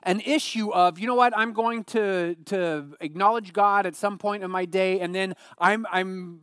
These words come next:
because this is the way a lot of people do it, and, and frankly, I've, I've done this, I'm, I'm guilty of doing it myself. But sometimes we,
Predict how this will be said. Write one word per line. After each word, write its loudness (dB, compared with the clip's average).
because -8
this -6
is -16
the -12
way 2
a -4
lot 2
of -8
people -8
do 0
it, 0
and, -4
and -10
frankly, -2
I've, 0
I've -4
done -2
this, -8
I'm, -6
I'm -6
guilty -8
of -6
doing -6
it -8
myself. -6
But 0
sometimes -2
we, -6